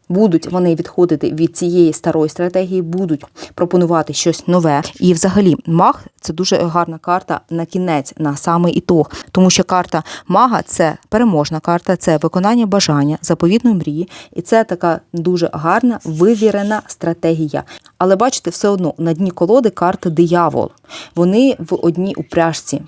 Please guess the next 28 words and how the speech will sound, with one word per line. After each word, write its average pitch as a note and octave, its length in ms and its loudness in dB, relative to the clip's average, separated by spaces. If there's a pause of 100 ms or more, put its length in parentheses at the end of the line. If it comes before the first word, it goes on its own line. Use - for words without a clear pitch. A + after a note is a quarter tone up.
(460)
Я G3 240 2
не A3 80 -2
знаю, E3+ 340 0
коли F3 280 4
це E3 280 -4 (220)
може F3 260 -2
бути, E3 460 -2
тому F#3+ 220 2
у E3+ 220 2
найближчій F3+ 640 0 (120)
осяжній E3 600 -2
перспективі - 640 -8 (360)
я F3 200 2
все-таки F#3 540 -6
не G3 200 -4
бачу, F#3 640 -4
щоб F#3 380 0
Іран E3+ 460 2 (320)
дійсно F#3 580 0
припинив E3+ 580 0
на E3 140 0
практиці D#3 580 -2 (240)
постачати E3+ 760 0 (200)
дрони D#3+ 560 0 (160)
на E3 260 0 (140)
Рашку. D#3 580 -4 (360)
Тому F3+ 220 0
що - 240 0